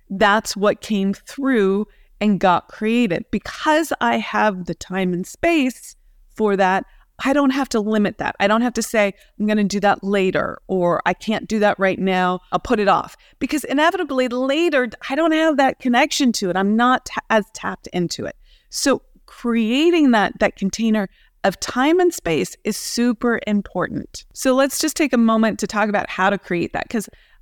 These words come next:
I didn't always have that, okay? I oftentimes would wake up with an alarm clock,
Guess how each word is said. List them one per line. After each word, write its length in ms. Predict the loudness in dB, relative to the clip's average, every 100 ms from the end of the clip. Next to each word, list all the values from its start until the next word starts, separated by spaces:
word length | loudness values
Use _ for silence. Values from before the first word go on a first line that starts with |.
| _ 0
I 120 | 2
didn't 240 | 4 2 0
always 320 | 0 0 -2
have 240 | -4 -6
that, 340 | -6 -8 -10 -20 _ -12
okay? 420 | -6 -4 -4 -6 _ -20 -10 0
I 100 | 4
oftentimes 880 | 4 2 0 0 -2 0 0 -2 -2
would 340 | -2 -2 -6 -8
wake 240 | 0 0 2
up 100 | 0
with 160 | 0
an 80 | 0
alarm 300 | 0 0 0
clock, 440 | -2 2 2 0